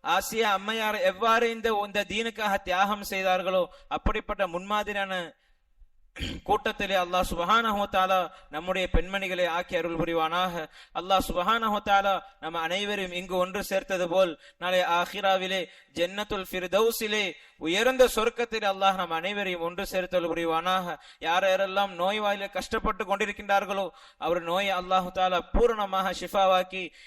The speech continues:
இந்த உலகத்திலும் நாளை மறுமையிலும் அல்லாஹுக்கு நெருக்கமானவர்களாக, அல்லாஹுடைய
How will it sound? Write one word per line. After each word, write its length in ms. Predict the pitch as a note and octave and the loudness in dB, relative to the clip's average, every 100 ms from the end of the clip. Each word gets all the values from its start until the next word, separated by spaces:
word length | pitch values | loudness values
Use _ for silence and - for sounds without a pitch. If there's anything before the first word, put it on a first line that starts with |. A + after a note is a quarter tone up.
| - | -14
இந்த 180 | E3 F3 | 0 2
உலகத்திலும் 680 | E3 G3 G3+ - F#3+ G3 | 2 2 -2 -4 -6 -4
நாளை 300 | F#3 F#3 F#3+ | -2 0 0
மறுமையிலும் 680 | F3+ E3 G#3 G#3+ G#3 G3+ F3+ - - - | 0 -2 -2 -4 -4 -4 -6 -12 -14 -6
அல்லாஹுக்கு 680 | D#3+ F#3+ G#3 G#3 G3 F#3+ F#3+ D#3 _ _ _ | -4 0 2 2 -2 -4 -10 -10 _ _ _
நெருக்கமானவர்களாக, 1120 | D3 F#3+ A3+ A#3 G#3+ G3+ G3 F#3+ F#3 F3+ E3+ - - | 0 0 0 0 0 2 0 2 2 2 -4 -10 -10
அல்லாஹுடைய 680 | D#3+ F#3 G#3 G#3+ G3+ G3+ | -10 -4 -2 0 -2 -4